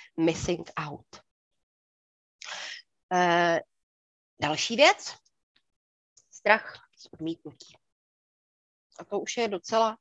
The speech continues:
těžká a závažná věc, která se hodně často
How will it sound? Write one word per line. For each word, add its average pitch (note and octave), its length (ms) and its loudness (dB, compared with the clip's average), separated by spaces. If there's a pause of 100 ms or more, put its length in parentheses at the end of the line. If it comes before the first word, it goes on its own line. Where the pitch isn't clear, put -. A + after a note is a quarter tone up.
(100)
těžká G#3 580 2
a F3+ 220 -4
závažná G#3 680 -4
věc, C4+ 240 -10 (600)
která A#3 380 8
se C4+ 260 2
hodně A#3+ 340 -2
často G3+ 680 -2